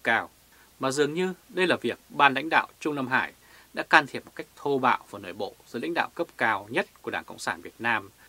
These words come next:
chính trị duy nhất và mang tính chất hợp pháp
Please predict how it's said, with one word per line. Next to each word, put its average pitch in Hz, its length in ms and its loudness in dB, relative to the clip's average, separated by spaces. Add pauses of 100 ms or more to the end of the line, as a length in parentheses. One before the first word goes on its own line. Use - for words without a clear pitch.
(260)
chính 156 240 -4
trị 151 200 -2 (200)
duy 127 180 -2
nhất 143 180 -4 (340)
và 113 100 -6
mang 135 180 -2
tính 135 100 -10
chất - 160 -4 (160)
hợp - 180 -8
pháp 139 280 2